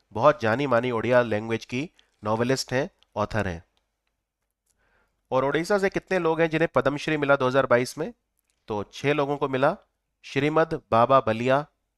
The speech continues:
सोशल वर्क के लिए, आदित्य प्रसाद दास साइंस इंजीनियरिंग के लिए, श्याम मा-, श्यामा मणि देवी आर्ट के फील्ड में, प्रमोद भगत स्पोर्ट्स, नरसिंह प्रसाद गुरु लिटरेचर एजुकेशन और गुरु प्रसाद मोहपात्रा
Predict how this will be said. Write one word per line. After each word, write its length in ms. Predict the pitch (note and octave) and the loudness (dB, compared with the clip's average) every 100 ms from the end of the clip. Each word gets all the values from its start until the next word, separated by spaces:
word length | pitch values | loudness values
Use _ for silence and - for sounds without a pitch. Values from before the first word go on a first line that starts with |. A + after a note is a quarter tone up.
| _ | _
सोशल 380 | - - - C#3 | -12 -8 -4 -2
वर्क 220 | C3+ C3+ - | 0 -2 -2
के 80 | C3+ | -4
लिए, 280 | C#3 D#3 - | -4 -6 -6
आदित्य 280 | A2+ B2+ D3 | -4 -2 -2
प्रसाद 340 | - B2 B2 A2 | -2 2 2 4
दास 360 | G#2+ A#2 - _ _ - | 4 2 0 _ _ -12
साइंस 360 | - A2+ C3 | -4 -4 -4
इंजीनियरिंग 440 | A#2+ A2 A2+ C#3 C#3+ | -6 -4 -4 -4 -2
के 80 | |
लिए, 300 | C3 C#3 D3 _ _ _ _ _ | -4 -2 -4 _ _ _ _ _
श्याम 400 | - C3+ C3+ F#3 | -6 2 2 2
मा-, 340 | F#3+ E3 E3 F#3 _ _ _ _ - | 2 2 0 -4 _ _ _ _ -14
श्यामा 440 | - C#3 D#3+ F3+ | -2 0 4 2
मणि 500 | D3 A2+ C3+ C#3+ F2 _ - | 2 -2 -2 -4 -6 _ -4
देवी 420 | B2 C3 G2+ - _ _ _ _ _ _ _ _ _ - | 0 0 -4 -8 _ _ _ _ _ _ _ _ _ 4
आर्ट 280 | B2+ E3+ - | 6 6 4
के 140 | D3+ | -2
फील्ड 280 | C#3+ C3 B2+ | 0 0 0
में, 200 | D3 A3 _ - | -4 -6 _ -2
प्रमोद 320 | B2+ D#3 D#3+ | 2 2 2
भगत 240 | C3+ C#3+ C#3+ | 2 2 0
स्पोर्ट्स, 540 | - B2+ D#3+ - - _ _ _ _ _ G#2+ | -4 -4 -4 -10 -18 _ _ _ _ _ -2
नरसिंह 400 | C3 C#3+ F#3 G3 | 0 0 0 -2
प्रसाद 400 | - B2+ C3+ B2+ | -2 2 2 2
गुरु 280 | B2 B2+ C#3 | -4 -6 -4
लिटरेचर 440 | A2 B2+ A#2+ B2+ | -6 -4 -2 -2
एजुकेशन 520 | A2 A#2+ A#2 - D#3 | -2 -6 -6 -4 -6
और 160 | A#2+ A#2 | -4 -4
गुरु 180 | C3+ D#3 | -4 -2
प्रसाद 320 | B2+ C#3 A#2 | 0 2 2
मोहपात्रा 580 | A2 - G#2 - A#2+ | -2 0 -2 2 0